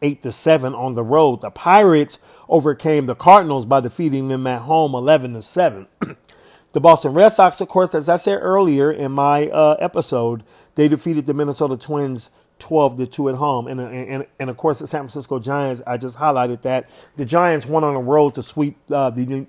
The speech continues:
the New York Mets three to two, followed by the Cleveland Indians at home versus the Texas Rangers with a score of ten to six. And, uh, the Miami, or, yeah, yeah, the Miami Marlins, I was gonna say Florida, right? But no, Miami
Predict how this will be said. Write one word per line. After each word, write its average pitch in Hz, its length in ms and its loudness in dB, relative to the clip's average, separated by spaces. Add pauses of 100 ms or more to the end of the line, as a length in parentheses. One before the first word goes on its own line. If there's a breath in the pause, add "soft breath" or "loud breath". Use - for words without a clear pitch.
the 123 200 -6
New 123 100 -6
York 143 240 0
Mets 139 400 -6 (100)
three 151 140 0
to 127 100 -4
two, 156 380 -2 (380 loud breath)
followed 165 220 6
by 143 100 6
the 135 80 -2
Cleveland 143 340 -4
Indians 143 380 -2
at 139 140 -2
home 143 200 -2
versus 135 300 -4
the 127 80 -8
Texas 131 360 -6
Rangers 143 480 -6
with 127 200 -6
a 131 40 -6
score 131 280 -6
of 117 80 -10
ten 156 180 -10
to 131 80 -8
six. 165 380 -6 (500 soft breath)
And, 165 380 2
uh, 151 320 4 (100)
the 143 380 2
Miami, 156 720 -2 (260)
or, 143 240 2 (140)
yeah, 131 220 -6 (180)
yeah, 135 160 -4
the 120 100 -8
Miami 143 500 2
Marlins, 131 640 -2
I 113 60 -10
was 117 120 -8
gonna 123 140 -12
say 117 160 -12
Florida, 135 320 -10
right? 98 220 -10
But 135 100 -6
no, 107 140 -6
Miami 151 500 0